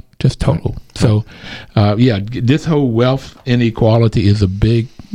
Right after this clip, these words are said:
Speaker 1: big issue worldwide, not just in the U S, but worldwide. And if we don't address it, I mean, that, that turns to be one of the reasons they talk about,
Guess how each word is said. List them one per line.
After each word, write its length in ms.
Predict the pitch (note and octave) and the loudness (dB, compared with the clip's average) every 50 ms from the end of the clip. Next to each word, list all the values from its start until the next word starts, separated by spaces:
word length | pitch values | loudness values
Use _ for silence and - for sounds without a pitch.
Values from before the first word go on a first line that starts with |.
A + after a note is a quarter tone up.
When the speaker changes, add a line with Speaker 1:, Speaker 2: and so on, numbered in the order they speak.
| C#3+ A2 | -4 0
Speaker 1:
big 260 | F#2+ G#2+ A2+ B2 - - | 0 2 0 0 0 0
issue 460 | A2 A2+ - - - G2+ G2 G2+ G2 - - - - | 0 0 0 2 2 2 2 0 -2 -6 -10 -10 -6
worldwide, 1000 | - A2+ G2 F#2 G2+ C3 D#3+ D#3 D3 C#3+ B2 G#2 F#2 D2+ C#2 C#2 - - - - - - | -4 0 2 4 4 4 4 4 2 2 0 -2 -4 -6 -6 -8 -12 -12 -14 -8 -2 2
not 260 | - F#2+ G2+ B2 A#2+ | 2 4 4 2 2
just 220 | A2+ A2+ A#2 - | 0 0 0 2
in 60 | - A2+ | 0 2
the 80 | A2 | 2
U 220 | G#2+ G#2+ G#2+ G#2+ G#2 | 4 4 2 2 2
S, 180 | G2 G2+ - | 0 -2 -2
but 260 | - - F2+ - - - - | -2 -4 -4 -4 -4 -2 0
worldwide. 760 | G2+ G2+ A2 G#2+ G#2+ G#2 F#2+ F2 E2+ E2+ E2+ E2+ G2 - - - - - - - - - - | 2 4 4 2 2 2 0 -2 -2 -2 -4 -6 -6 -8 -10 -14 -16 -18 -20 -20 -14 -6 -2
And 160 | - A2+ A2+ | 0 0 2
if 120 | A#2 G#2+ - | 0 0 0
we 140 | A#2+ G#2+ G2 | 0 0 2
don't 300 | F#2+ A2 A2+ C3+ E3 D#3+ | 2 0 2 2 2 2
address 480 | B2+ G2+ F#2 G2 F2+ F2 F#2 - - | 0 0 -2 -2 -2 -2 -2 -2 0
it, 260 | G#2 G#2+ - - - | 0 -2 -2 -2 0
I 60 | G#2+ G2+ | 2 4
mean, 120 | G2+ G2+ | 4 4
that, 160 | G2+ G#2+ - - | 4 2 -2 -4
that 440 | - - G2+ G#2 - - - - | -2 0 0 0 0 -4 -12 -4
turns 300 | - - A2+ G#2+ G#2 G2+ | 0 0 2 2 2 0
to 60 | - G2 | -2 -2
be 140 | G2 G2 | 0 2
one 280 | F#2+ F#2 F#2 F#2+ G2+ G#2+ | 2 4 4 4 4 4
of 100 | G#2+ F#2+ | 2 2
the 100 | G2 G2 | 2 0
reasons 400 | F#2 F#2 G2 G2+ G2 A2 G#2+ F2 | 2 2 2 2 4 2 2 0
they 120 | G2 F2+ | 0 -2
talk 260 | F2+ - G#2+ F#2+ F#2 - | 0 0 0 0 0 0
about, 480 | G2+ F#2+ G2+ F#2+ F#2+ F#2+ G2 - - | 0 0 0 2 2 0 0 -2 -8